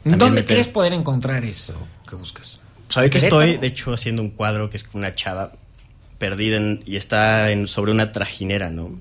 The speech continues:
Speaker 2: Ok.
Speaker 1: En el Xochimilco.
Speaker 2: En, ok, en México.
Speaker 1: Ajá.
Speaker 2: En la
Speaker 1: Y
Speaker 2: Ciudad de México.
Speaker 1: Ajá.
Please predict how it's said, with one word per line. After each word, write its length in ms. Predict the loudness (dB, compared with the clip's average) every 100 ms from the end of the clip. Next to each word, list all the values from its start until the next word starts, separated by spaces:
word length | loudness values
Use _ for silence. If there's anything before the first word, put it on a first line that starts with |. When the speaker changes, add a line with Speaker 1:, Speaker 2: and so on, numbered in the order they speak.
| -8
Speaker 2:
Ok. 80 | -4
Speaker 1:
En 60 | -2
el 100 | 0
Xochimilco. 640 | -2 -2 0 0 0 -4
Speaker 2:
En, 60 | -6
ok, 100 | -8
en 200 | -6 -4
México. 200 | -4 -4
Speaker 1:
Ajá. 220 | -8 -8 -10 -10
Speaker 2:
En 100 | -4
la 60 | -2
Speaker 1:
Y 40 |
Speaker 2:
Ciudad 140 | 2 2
de 60 | 2
México. 380 | 0 -8 -14 -10
Speaker 1:
Ajá. 240 | -8